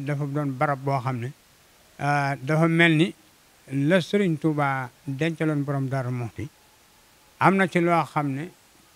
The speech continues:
nekk na fii ak li fi borom Daaru Muxti liggéeyal boppam. Rawatina sëñ Mahamad, ndax ba s-, borom Daaru joxe ndigal li, booba li wër Koso lépp gor nañ ko, waaye am na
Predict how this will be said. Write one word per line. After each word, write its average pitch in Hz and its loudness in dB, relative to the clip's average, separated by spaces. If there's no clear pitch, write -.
nekk 147 -2
na 135 0
fii 143 -2
ak 143 -2
li 147 -2
fi 139 -2
borom 139 -4
Daaru 135 -4
Muxti 117 -8
liggéeyal 117 -8
boppam. 98 -14
Rawatina 139 6
sëñ 143 -2
Mahamad, 113 -4
ndax 131 -2
ba 147 0
s-, - -12
borom 156 0
Daaru 151 0
joxe 143 0
ndigal 135 0
li, 113 -4
booba 156 6
li 170 2
wër 190 4
Koso 160 2
lépp 147 0
gor 151 0
nañ 120 -4
ko, - -20
waaye 165 8
am 160 2
na 156 2